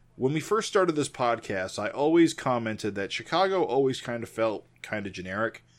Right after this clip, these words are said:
that we didn't really get a sense of the city. Um, and it, it's not so much that we never got the sense of, like, locations, because he didn't really do a lot of location sort of dealies back then. It's more that the city didn't feel like a unique place,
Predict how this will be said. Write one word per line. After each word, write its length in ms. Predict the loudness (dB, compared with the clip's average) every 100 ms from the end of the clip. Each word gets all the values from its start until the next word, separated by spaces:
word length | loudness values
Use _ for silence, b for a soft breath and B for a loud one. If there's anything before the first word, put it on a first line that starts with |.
| _
that 60 | -10
we 80 | -2
didn't 260 | 0 0
really 280 | -2 2 2
get 340 | 2 -2 -2 -6 _ _
a 60 | -10
sense 360 | -4 -2 0 -4
of 100 | -6
the 80 |
city. 460 | -6 -4 -2 -4 -8 _ _ _ _ _ _
Um, 240 | -10 -8 -8
and 120 | -4
it, 140 | -4 -6
it's 100 | -2
not 180 | 0 0
so 100 | 0
much 200 | 0 2
that 80 | 0
we 140 | 2
never 220 | 0 0
got 140 | -2 -4
the 60 |
sense 340 | -6 -6 -6 -8 -4
of, 240 | -4 -4
like, 260 | -8 -8 -10
locations, 760 | -12 -6 -4 -4 -6 -8 -12
because 280 | -8 -6 -6
he 60 |
didn't 200 | -2 -4
really 200 | -2 -4
do 120 | -2 -6
a 60 |
lot 160 | -6 -6
of 80 | -8
location 680 | -12 -6 -4 -4 -6 -8 -10 _
sort 240 | -4 0 0
of 100 | -4 _
dealies 360 | -2 2 2 0
back 200 | -4 -2
then. 280 | -2 -4 -8 _ _ _ _ _ _
It's 200 | -4 0
more 180 | 2 2
that 140 | 2
the 80 | -2
city 340 | 0 2 2
didn't 220 | -2 -6 -8
feel 240 | -2 2
like 240 | 2 0
a 220 | -2 -4 -6
unique 380 | -8 -6 -6 -8
place, 540 | -4 -4 -2 -6 -10